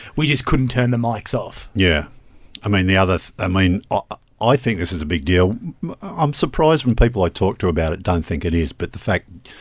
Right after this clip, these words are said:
Speaker 2: your show starts with Kyle and Jackie, not the news.
Speaker 1: Yes.
Speaker 2: I quite like that. You know,
Speaker 1: Yeah, it's true.
Speaker 2: because
Speaker 1: Our news starts at, uh, five fifty-eight, I think
Speaker 2: Yeah,
Speaker 1: it is,
Speaker 2: so it's
Speaker 1: and
Speaker 2: sort
Speaker 1: then
Speaker 2: of over
Speaker 1: Yep,
Speaker 2: by
Speaker 1: and
Speaker 2: the
Speaker 1: then
Speaker 2: time they're on air.
Speaker 1: And then the show intro's a couple of minutes, and the guys
Speaker 2: Yeah.
Speaker 1: are on at six A M on the dot.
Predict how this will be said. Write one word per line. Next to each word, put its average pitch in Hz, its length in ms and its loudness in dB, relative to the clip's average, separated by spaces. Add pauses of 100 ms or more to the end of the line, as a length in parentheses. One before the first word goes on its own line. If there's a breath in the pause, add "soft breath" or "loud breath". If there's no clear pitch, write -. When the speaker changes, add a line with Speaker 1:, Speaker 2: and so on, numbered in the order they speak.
(160 loud breath)
Speaker 2:
your 98 220 6
show 90 240 0
starts 82 480 -2
with - 140 -8
Kyle 78 260 0
and 69 80 -6
Jackie, 78 360 -4
not 80 220 -2
the 76 100 -10
news. 78 540 -2 (140)
Speaker 1:
Yes. 143 440 -2
Speaker 2:
I 123 60 -6
quite 90 240 2
like 82 300 0
that. - 220 -12
You 87 120 -14
know, 76 60 -8
Speaker 1:
Yeah, 226 100 4
it's 220 140 -2
true. 285 140 -2
Speaker 2:
because 170 160 2
Speaker 1:
Our - 20 -6
news 180 220 -2
starts 156 360 0
at, 135 220 -6
uh, 131 240 0
five 127 540 -2
fifty-eight, 147 880 -8
I 160 100 -6
think - 180 -6
Speaker 2:
Yeah, 120 120 6
Speaker 1:
it 156 120 0
is, 185 80 0
Speaker 2:
so 113 160 0
it's - 0 -
Speaker 1:
and 139 120 -2
Speaker 2:
sort 127 180 4
Speaker 1:
then 98 60 4
Speaker 2:
of 87 80 0
over 90 480 2 (600 soft breath)
Speaker 1:
Yep, 180 260 2
Speaker 2:
by 98 100 -2
Speaker 1:
and 87 80 2
Speaker 2:
the 80 60 0
Speaker 1:
then - 20 -4
Speaker 2:
time 90 260 2
they're 80 160 0
on 78 160 0
air. 71 160 -2
Speaker 1:
And 156 80 -6
then 156 80 -6
the 143 80 -4
show 139 300 2
intro's 143 440 0
a 139 60 -2
couple 143 320 -2
of 131 60 -2
minutes, 147 320 -6
and 139 100 -4
the 131 60 -4
guys 139 320 0
Speaker 2:
Yeah. - 100 4
Speaker 1:
are 131 80 2
on 131 80 -2
at 123 160 -8
six - 300 -6
A 127 60 0
M 123 140 0
on 120 120 -2
the 117 60 -6
dot. 127 300 -4